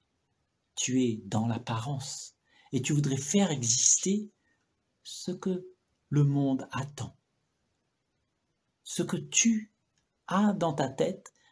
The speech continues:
c'est tout ce que le monde a mis dedans. Et tout ce que le monde a mis dedans, tu t'es identifié avec ça, par, à travers les propagandes, on t'a dit c'est comme ça, il faut pas faire comme ça,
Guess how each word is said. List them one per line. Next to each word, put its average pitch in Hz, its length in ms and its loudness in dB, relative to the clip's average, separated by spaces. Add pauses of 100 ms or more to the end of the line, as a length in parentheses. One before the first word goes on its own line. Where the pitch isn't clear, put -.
(160)
c'est - 240 2
tout 240 140 0
ce - 100 2
que 185 100 2
le 160 120 4
monde 147 340 4
a 139 100 0
mis 170 340 4
dedans. 131 440 0 (560)
Et 160 160 0
tout 254 200 4
ce - 160 0
que 202 140 2
le 160 120 2
monde 147 280 4
a 127 80 4
mis 131 160 0
dedans, 113 480 -2
tu - 160 -14
t'es 156 100 2
identifié 180 840 4
avec 117 220 -2
ça, - 340 -4
par, 120 220 -4
à 127 120 -12 (200)
travers 123 320 -8
les 135 100 -8
propagandes, - 800 -6
on 135 100 -6
t'a 151 140 -4
dit 143 180 -2
c'est - 160 4
comme 170 220 0
ça, - 320 0
il - 80 -8
faut 151 140 -10
pas 147 140 -6
faire 156 220 -6
comme 156 180 -4
ça, - 280 -4